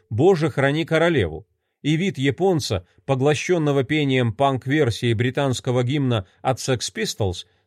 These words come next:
навсегда засел в ее мозгу. «Это был один из первых образов, вокруг которого я хотела строить фильм», говорила она. «Мы видим, что эта мечта сбылась».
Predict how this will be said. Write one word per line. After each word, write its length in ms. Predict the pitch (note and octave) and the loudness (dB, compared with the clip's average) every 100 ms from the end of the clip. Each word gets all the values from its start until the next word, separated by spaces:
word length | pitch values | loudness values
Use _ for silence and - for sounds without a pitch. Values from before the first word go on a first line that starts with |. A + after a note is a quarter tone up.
| - | -6
навсегда 560 | G#3 - G3+ D3+ B2+ | -4 -2 -2 2 2
засел 460 | F#2 G2 - C3+ C3 | 2 -2 -2 -2 0
в 40 | |
ее 380 | G#2+ A#2 F#2+ F2+ | -2 -2 0 0
мозгу. 460 | F#2 F#2+ D#2 D2 - _ _ _ _ _ _ _ _ _ _ | 0 -2 -4 -14 -18 _ _ _ _ _ _ _ _ _ _
«Это 200 | C3 B2 | -4 -2
был 200 | C3 C#3+ | 2 2
один 240 | C3+ C3+ D3 | 2 2 0
из 120 | D3 | -4
первых 440 | - D#3+ A2 G#2 | -2 0 2 0
образов, 460 | E3+ D3 A2 F#2+ - _ _ - | -2 0 0 0 -4 _ _ -4
вокруг 360 | C3 B2 C3+ | -4 -2 -4
которого 400 | C#3 B2+ F#3 C#3+ | -2 -2 0 2
я 160 | A#2 C#3 | 0 0
хотела 520 | C#3 B2 E3 D3 F#2+ _ | -2 -4 -4 -4 -4 _
строить 500 | - - A2 G#2 F#2+ | -20 -4 0 2 0
фильм», 420 | - G#2+ F2 D#2+ F2+ _ _ _ _ | -4 -4 -4 -6 -14 _ _ _ _
говорила 720 | A#2 C#3 D#3 D#3+ B2 F#2+ F#2+ | 0 2 4 4 2 2 0
она. 280 | G2 F2 D2 _ _ _ _ _ _ _ | 0 -4 -8 _ _ _ _ _ _ _
«Мы 160 | A2 A2+ | 0 0
видим, 380 | D3+ D3 A2 E2+ | 0 0 -2 -2
что 220 | - G#2 | -2 -2
эта 180 | F#2+ A2+ | 0 -2
мечта 400 | C3+ - G#2 F2+ | -4 -4 -4 -4
сбылась». 540 | D#2 G#2+ G#2 - _ | -2 -2 -2 -6 _